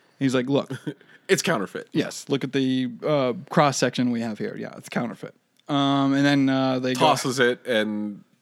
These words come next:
Speaker 2: shatters
Speaker 1: The
Speaker 2: it
Speaker 1: rest of it.
Speaker 2: more. And Indy's like, "Mm, quiet."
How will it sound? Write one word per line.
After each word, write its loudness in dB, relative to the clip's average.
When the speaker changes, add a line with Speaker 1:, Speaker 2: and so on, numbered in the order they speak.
Speaker 2:
shatters 0
Speaker 1:
The 0
Speaker 2:
it 4
Speaker 1:
rest 2
of 4
it. 4
Speaker 2:
more. 0
And -2
Indy's -8
like, -6
"Mm, -4
quiet." 0